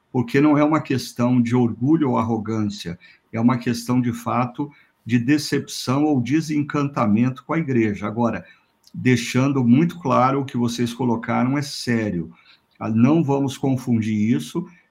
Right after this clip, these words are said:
com pessoas desencantadas porque a igreja não agiu como ela gostaria que a igreja agisse,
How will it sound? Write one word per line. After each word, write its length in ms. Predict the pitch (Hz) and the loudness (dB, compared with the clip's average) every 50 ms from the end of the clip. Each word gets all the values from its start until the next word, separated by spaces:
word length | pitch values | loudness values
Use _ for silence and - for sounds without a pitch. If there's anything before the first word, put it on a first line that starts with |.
| _ _ | _ _
com 220 | - 139 139 131 | 0 0 0 2
pessoas 760 | 135 147 135 127 - - - 120 127 139 151 156 156 139 120 | 2 0 0 0 -2 -4 -2 -2 0 0 0 -2 -2 -4 -4
desencantadas 1300 | 117 131 135 127 131 139 143 131 139 - 139 127 117 117 117 - 135 131 139 160 170 160 170 165 - - | -4 -4 -4 -2 0 -2 -2 -2 -4 -2 0 2 2 0 0 0 0 0 0 0 0 0 0 -2 -2 -4
porque 400 | - - 151 139 143 - 156 147 | -2 -2 -2 -2 -2 -4 -2 0
a 80 | 139 | 0
igreja 840 | 135 135 127 107 113 120 131 135 131 127 120 107 - - 101 98 98 | 0 0 -2 0 0 0 2 2 2 2 2 2 0 -4 -6 -2 0
não 380 | 104 110 123 147 160 170 165 151 | 2 4 4 4 4 2 2 2
agiu 640 | 143 127 107 98 101 95 107 131 160 175 175 139 - | 2 0 0 -2 -4 -4 -4 0 0 2 0 0 -2
como 240 | - 139 127 120 120 | -4 0 2 4 4
ela 160 | 117 113 117 | 4 2 -2
gostaria 800 | 104 110 117 117 117 - - 110 104 98 95 110 151 190 196 170 | -2 -2 -4 -4 -4 -6 -6 -6 -6 -4 -2 -2 -2 0 -2 -2
que 160 | - - 143 | -2 -4 -4
a 100 | 120 117 | -2 0
igreja 680 | 110 104 101 101 113 117 120 120 117 110 - 107 101 95 | 0 -2 -2 -2 0 2 4 4 2 2 0 -4 -6 -8
agisse, 800 | 90 87 - 101 104 101 101 101 - - - 185 208 240 233 | -8 -10 -8 -4 -2 -2 -2 -2 -6 -8 -4 -2 -2 -2 -2